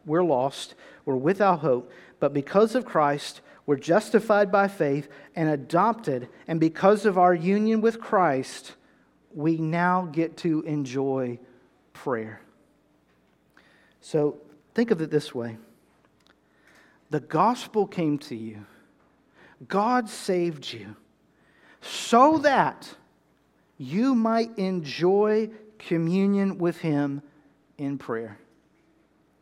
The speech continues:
God did all of that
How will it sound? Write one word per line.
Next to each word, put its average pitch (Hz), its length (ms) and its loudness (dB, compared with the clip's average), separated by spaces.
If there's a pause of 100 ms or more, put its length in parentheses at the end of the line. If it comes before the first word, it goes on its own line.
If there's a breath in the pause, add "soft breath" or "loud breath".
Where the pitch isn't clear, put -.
(1040 soft breath)
God 185 320 0
did 175 220 2
all 160 240 2
of 147 140 -2
that 120 280 -6